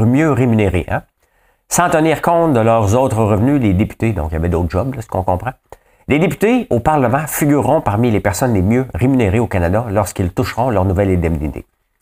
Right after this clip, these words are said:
La Chambre de communes a pu prouver mardi une mesure doublant l'indemnité des, euh, députés qui recevront dorénavant huit mille par année et une autre, euh, donc ils vont avoir dix mille, plus deux mille non imposables à titre de frais divers.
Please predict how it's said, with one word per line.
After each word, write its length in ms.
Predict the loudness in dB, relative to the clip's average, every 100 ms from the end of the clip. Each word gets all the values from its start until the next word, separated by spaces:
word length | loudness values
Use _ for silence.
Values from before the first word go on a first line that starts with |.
| -20 _ _
La 80 | 0
Chambre 220 | 2 2
de 40 | 2
communes 300 | 2 2 2
a 120 | 0
pu 340 | -2 -2 0
prouver 340 | 0 -2 0 2
mardi 500 | 2 0 0 -4 -6 _ _ _ _
une 100 | 0
mesure 300 | 2 2 2
doublant 340 | 2 2 0 0
l'indemnité 640 | 0 0 0 0 0 0
des, 400 | 0 2 2 0
euh, 140 | -2
députés 400 | -2 -4 -4 -8
qui 180 | -6 -4
recevront 380 | -4 -2 -2 0
dorénavant 560 | 0 0 0 0 -2 -2
huit 200 | -4 -2
mille 300 | -2 -2 -4 _ _ _ -4
par 140 | 0
année 260 | 0 -2 -4 _ _ _ _ _ _ -2
et 440 | 0 2 2 2
une 100 | 2
autre, 260 | 2 0 0
euh, 280 | 2 2 2
donc 240 | 0 0
ils 60 | 2
vont 100 | 2
avoir 140 | 2
dix 140 | 0
mille, 180 | 0 -2
plus 220 | -2 -2
deux 140 | 2 2
mille 180 | 2 2
non 180 | 2
imposables 540 | 0 -2 -2 0 0 -2
à 60 |
titre 200 | -2 -4
de 80 | -4
frais 240 | -6 -4 -4
divers. 380 | -2 -2 -4